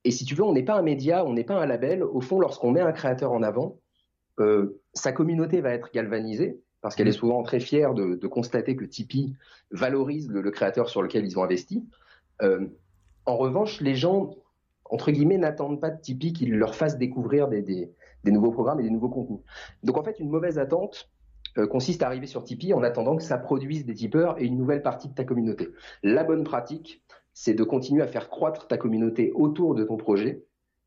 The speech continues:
Speaker 1: et de, et de, de sans arrêt communiquer autour de Tipeee pour que, de façon presque organique, euh, une partie de, de cette nouvelle communauté à chaque fois devienne une partie de, de nouveaux tipeurs.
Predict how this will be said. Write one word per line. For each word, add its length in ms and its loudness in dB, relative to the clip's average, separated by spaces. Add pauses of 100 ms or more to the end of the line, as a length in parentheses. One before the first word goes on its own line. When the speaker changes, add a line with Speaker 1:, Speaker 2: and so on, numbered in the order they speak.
(120)
Speaker 1:
et 100 6
de, 220 2
et 100 2
de, 520 -2 (120)
de 140 2
sans 280 0
arrêt 220 0
communiquer 540 2
autour 240 0
de 80 -4
Tipeee 500 -6
pour 180 -4
que, 360 2 (420)
de 140 0
façon 300 0
presque 280 -2
organique, 720 0 (440)
euh, 160 4
une 200 4
partie 420 -4
de, 180 2
de 180 -2
cette 240 0
nouvelle 300 4
communauté 440 -2
à 60 2
chaque 180 -4
fois 220 2
devienne 420 0
une 160 -4
partie 320 -6
de, 200 2
de 120 -4
nouveaux 220 2
tipeurs. 320 -6